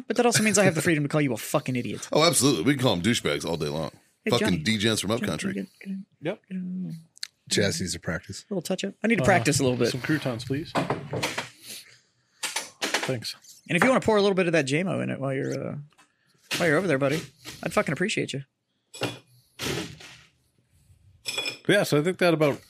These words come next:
Speaker 3: sums up, uh, Saint Patty's Day.
Speaker 4: Yeah. Yeah, so right now, I'm sure I'm hungover.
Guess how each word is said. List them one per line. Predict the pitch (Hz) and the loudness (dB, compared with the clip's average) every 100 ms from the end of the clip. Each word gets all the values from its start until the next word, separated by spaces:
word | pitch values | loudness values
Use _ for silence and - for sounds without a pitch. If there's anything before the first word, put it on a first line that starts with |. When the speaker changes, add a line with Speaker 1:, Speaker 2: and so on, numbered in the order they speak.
| - - - - | -20 -16 -12 -6
Speaker 3:
sums | - 127 123 | -4 0 0
up, | 123 - | 0 0
uh, | 110 92 - _ _ _ _ _ _ _ _ _ _ _ - _ _ - | 2 0 -2 _ _ _ _ _ _ _ _ _ _ _ -20 _ _ -10
Saint | 127 110 | -6 0
Patty's | 117 165 - | 0 0 -4
Day. | - 117 110 | -8 -10 -6
Speaker 4:
Yeah. | 127 190 - - _ - - - - - 151 | -4 -4 -6 -10 _ -18 -16 -16 -16 0 4
Yeah, | 151 | 6
so | 143 160 | 6 6
right | 170 | 6
now, | 147 156 156 | 6 6 6
I'm | 131 131 | 4 2
sure | - - 147 147 123 | 2 4 6 6 4
I'm | 135 139 | 2 2
hungover. | 147 139 117 147 | 4 4 4 2